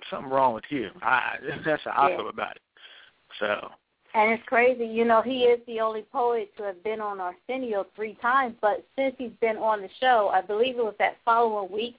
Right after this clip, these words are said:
Speaker 2: since he was on the show,
Speaker 1: Right.
Speaker 2: he made his fourth appearance. His fourth appearance
Speaker 1: Exactly.
Speaker 2: on Arsenio. Like, he's the only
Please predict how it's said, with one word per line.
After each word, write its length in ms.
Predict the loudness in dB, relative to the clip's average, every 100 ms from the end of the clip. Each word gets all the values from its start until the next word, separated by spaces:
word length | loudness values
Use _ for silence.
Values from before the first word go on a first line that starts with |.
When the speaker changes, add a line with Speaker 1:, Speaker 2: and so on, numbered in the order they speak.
| -12
Speaker 2:
since 140 | -10
he 80 | -10
was 160 | -12 -4
on 220 | -4 -4
the 60 | -6
show, 300 | 0 2 2 -4 _ _ _ _ _ _ _ _
Speaker 1:
Right. 200 | 4 6
Speaker 2:
he 60 | 6
made 180 | 4
his 100 | 2 -2 _
fourth 240 | 0 0
appearance. 460 | -4 -6 -4 -4 -6 _ _ _
His 140 | -8 -8 _
fourth 240 | 2 2
appearance 400 | 0 -4 -4 -2
Speaker 1:
Exactly. 440 | 2 2 2 -2 -6
Speaker 2:
on 60 | -12
Arsenio. 440 | -12 -10 -10 -2
Like, 260 | 0 0 -4 -12
he's 140 | -14 _
the 160 | -14 -4 2
only 680 | 2 0 -6 -10 -12 -14